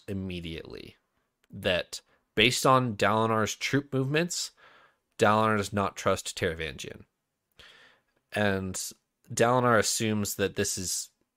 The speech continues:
he's being more sneaky than he is, but the Mink is a battle genius, and he's like, "Yeah, you're covering your flank. And on your flank over here is not actually your flank. Uh, on your flank is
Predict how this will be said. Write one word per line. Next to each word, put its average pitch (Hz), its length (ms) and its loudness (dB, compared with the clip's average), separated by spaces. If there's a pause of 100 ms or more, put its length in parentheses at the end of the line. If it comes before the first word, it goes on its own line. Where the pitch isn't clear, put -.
(300)
he's 110 240 -4
being 104 200 0
more 95 120 -2
sneaky 107 400 -2
than 117 100 2
he 120 120 2
is, 123 200 0
but - 160 -4
the 101 120 -2
Mink 101 400 -6 (420)
is 95 160 -4
a 87 100 -4 (1200)
battle 90 440 -4
genius, 90 520 -8
and 90 100 -8
he's 85 160 -8
like, 87 240 -2
"Yeah, 98 160 -2 (120)
you're 98 120 -4
covering 113 280 4
your 87 100 -6
flank. 85 380 -4 (400)
And 101 140 2
on 104 100 6
your 92 80 -2
flank 113 280 2
over 92 160 0
here 92 240 -4
is 85 160 -6
not 98 180 0
actually 90 300 -4
your 85 60 -8
flank. 95 380 -4 (160)
Uh, - 200 -2
on 95 80 -10
your 92 80 -12
flank 110 260 -2
is 92 200 -6